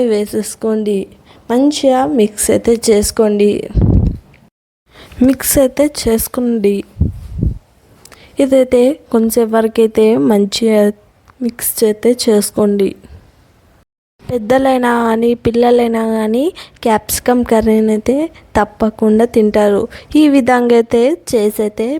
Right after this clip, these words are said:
పెట్టండి. ఇదైతే మంచిగా మిక్స్ అయితే చేసుకొని సైడ్స్కి అంతా తీసేసుకొని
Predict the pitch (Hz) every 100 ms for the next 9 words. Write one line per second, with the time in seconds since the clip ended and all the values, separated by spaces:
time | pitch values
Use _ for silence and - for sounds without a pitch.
0 | - 208 196 208 208 208 208 196 - -
1 | _ _ _ _ _ - - - - -
2 | _ - 277 262 262 254 269 285 208 214
3 | - 233 220 214 208 - - 214 233 -
4 | 220 208 - 226 226 302 - 247 262 -
5 | - 262 240 240 233 233 233 - 214 202
6 | - 214 208